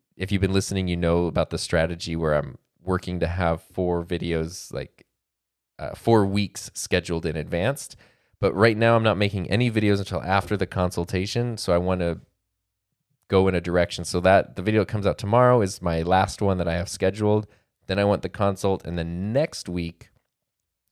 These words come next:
the video that comes out, um, should at least, you know, have some kind of strategy behind it based on the consultation, but it should also be my first video on the channel filmed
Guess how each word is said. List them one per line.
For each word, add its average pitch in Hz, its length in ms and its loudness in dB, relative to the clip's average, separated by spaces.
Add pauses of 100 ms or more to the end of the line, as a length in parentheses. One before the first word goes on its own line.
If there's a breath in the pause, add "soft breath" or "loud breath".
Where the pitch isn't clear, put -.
(140)
the 92 100 0
video 92 280 4
that 92 160 -2
comes 87 280 -4
out, 82 360 0 (720)
um, 85 420 0
should 131 640 0 (1160)
at 92 160 -4
least, 110 420 -2
you 90 120 0
know, 78 140 2
have 92 260 -2
some 101 200 2
kind 104 200 2
of 92 60 0
strategy 95 440 2
behind 92 400 2
it 90 160 0
based 87 300 0
on 82 180 0
the 78 380 0
consultation, 120 720 -2
but 95 140 2
it - 80 -2
should - 300 -4
also 120 340 6
be 87 140 4
my 82 120 0
first 95 320 -2
video 85 560 0 (220 soft breath)
on 87 120 0
the 85 60 -4
channel 87 320 0
filmed 85 520 -2